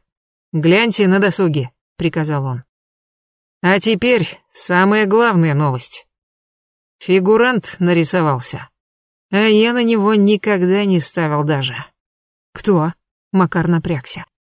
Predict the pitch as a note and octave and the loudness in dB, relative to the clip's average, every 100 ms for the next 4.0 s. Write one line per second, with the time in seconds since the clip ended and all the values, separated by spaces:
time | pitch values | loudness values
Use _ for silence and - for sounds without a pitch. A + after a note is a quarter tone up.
0 | _ _ _ F3 F#3+ F3+ F#3 F3+ E3+ G3 | _ _ _ 4 6 4 2 2 2 2
1 | F#3 - F#3+ F#3 F3 D#3+ F#3 F3+ E3+ D#3 | 2 0 2 4 6 6 4 4 2 2
2 | D3+ F3+ E3+ D#3+ F3+ F3+ F3 - E3+ D#3+ | 2 2 2 0 0 2 2 2 0 0
3 | - F#3 F3+ D#3+ D#3+ F3 G#3 E3+ C#3+ | 0 4 6 6 6 6 4 2 0